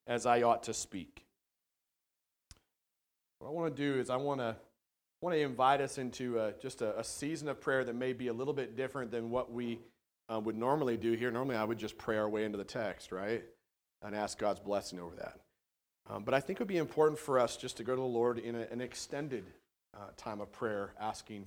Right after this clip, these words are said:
for His word to come to bear in our lives and for our hearts to be open. So what I want to ask us to do is to take up a, a different posture than the posture you would normally take, um,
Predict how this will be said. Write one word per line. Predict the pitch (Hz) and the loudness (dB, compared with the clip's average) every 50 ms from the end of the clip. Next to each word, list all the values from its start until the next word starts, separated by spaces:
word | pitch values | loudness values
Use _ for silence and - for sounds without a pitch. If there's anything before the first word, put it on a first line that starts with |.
| 95 - | -12 -8
for | 110 101 95 92 92 - _ _ _ _ _ _ _ _ _ _ | -8 -6 -6 -8 -10 -16 _ _ _ _ _ _ _ _ _ _
His | - 110 98 90 | -8 -8 -8 -8
word | 95 98 107 104 104 95 | -6 -2 -2 -2 -2 -4
to | - - | -8 -12
come | - 104 101 98 | -10 -10 -10 -8
to | - 101 | -10 -10
bear | 90 101 98 | -8 -6 -6
in | 95 | -4
our | 98 98 | -4 -4
lives | 98 101 98 98 95 92 | -4 -4 -4 -4 -6 -8
and | 98 92 | -12 -12
for | - 104 | -8 -6
our | 98 95 95 | -4 -4 -4
hearts | - 107 98 92 - | -4 -6 -6 -8 -8
to | - - | -12 -14
be | 92 104 101 | -10 -8 -6
open. | 98 92 - 98 95 | -6 -6 -8 -10 -10
So | - 123 | -6 -4
what | 131 | -4
I | 147 | -2
want | 185 196 | -2 -2
to | 160 151 | -2 0
ask | 156 156 - - | -2 -2 0 -2
us | 151 - | -6 -6
to | - 127 | -6 -4
do | 123 135 131 | 0 0 0
is | 127 | 0
to | 131 - | -2 -2
take | - 131 127 139 | -4 -4 -2 -2
up | 127 - | -2 0
a, | 120 107 107 - - _ _ _ _ - | 0 -2 -2 -4 -12 _ _ _ _ -4
a | 120 123 | -4 -2
different | - 147 139 - 135 123 117 | 0 0 0 2 0 -4 -2
posture | - - 127 113 - - - - 95 85 - - - _ _ _ _ _ _ _ _ _ _ _ - | 2 6 6 6 6 4 -2 -6 -6 -8 -8 -10 -16 _ _ _ _ _ _ _ _ _ _ _ -12
than | - 107 107 117 117 | -4 0 2 2 2
the | 117 | 0
posture | 117 - - 135 131 - - - | 2 6 8 8 8 8 6 -2
you | 120 117 117 113 | 0 0 0 0
would | 107 107 101 | -2 -2 -2
normally | 117 127 131 135 127 123 113 110 98 | 0 2 2 2 2 2 0 -2 -2
take, | 92 - 110 95 90 - - - - - - - _ - - | -4 -4 -4 -4 -4 -6 -10 -14 -12 -12 -12 -14 _ -12 -10
um, | 110 104 98 95 95 95 92 | -8 -8 -6 -8 -8 -8 -10